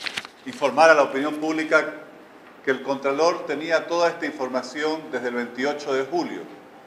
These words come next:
y le he reclamado ayer por qué no se hizo público antes. Y también quiero reclamar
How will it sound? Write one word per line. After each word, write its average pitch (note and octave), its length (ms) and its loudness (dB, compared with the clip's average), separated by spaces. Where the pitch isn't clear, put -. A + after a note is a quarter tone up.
y A2 60 -14
le A#2+ 140 -2
he C3 40 0
reclamado D3 500 4
ayer D3 300 2
por B2 140 -6
qué D#3 140 0
no D#3 100 -2
se - 140 -6
hizo B2+ 180 -8
público A#2+ 560 -2
antes. G2+ 300 -4
Y - 60 -16
también C3 500 0
quiero A#2+ 260 2
reclamar C#3 680 2